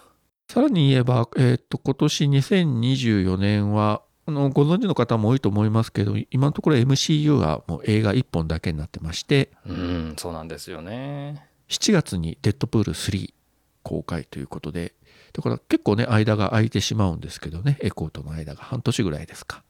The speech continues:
Speaker 1: 空きますけれども。
Speaker 2: そうですね、その間にね、いろいろとまた、あの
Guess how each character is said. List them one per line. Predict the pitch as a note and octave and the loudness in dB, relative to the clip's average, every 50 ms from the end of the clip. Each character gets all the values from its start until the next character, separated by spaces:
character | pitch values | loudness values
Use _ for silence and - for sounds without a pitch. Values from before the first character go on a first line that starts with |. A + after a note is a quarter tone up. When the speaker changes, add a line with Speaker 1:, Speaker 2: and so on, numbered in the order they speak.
| _ _ _ _ _ _ - | _ _ _ _ _ _ -14
Speaker 1:
空 | - - | -12 -10
き | - - | -8 -6
ま | E2+ | -6
す | F2 F2 E2+ - | -6 -6 -8 -6
け | C#3+ | -4
れ | B2+ | -4
ど | B2 | -2
も。 | A#2+ | -2
Speaker 2:
そ | A#2+ A#2 A#2 A#2 A#2 | 0 0 0 0 -2
う | A#2 | -2
で | A#2 | -4
す | A2+ A2+ | -4 -6
ね、 | A2 | -6
そ | A2+ | -4
の | A2 A2 | -2 -2
間 | A2 G#2+ | -2 -2
に | G#2+ A2 B2+ | -2 -4 -2
ね、 | C#3+ B2+ | -2 -2
い | A2 | 0
ろ | G#2 G2+ G2+ | 0 -2 -2
い | |
ろ | G#2 G#2+ | -4 -6
と | G2+ - F2+ | -6 -6 -6
ま | F2 F2+ F2 | -6 -8 -8
た、 | - - E2 D#2+ D2+ - - _ _ _ _ _ _ _ _ | -10 -8 -8 -8 -8 -8 -12 _ _ _ _ _ _ _ _
あ | - F2+ | -14 -12
の | E2 D#2+ D#2+ D#2+ D#2+ E2 D#2+ D#2+ D#2+ D#2+ D#2+ E2+ E2 E2 - | -12 -12 -12 -14 -14 -14 -14 -14 -14 -14 -16 -16 -18 -18 -20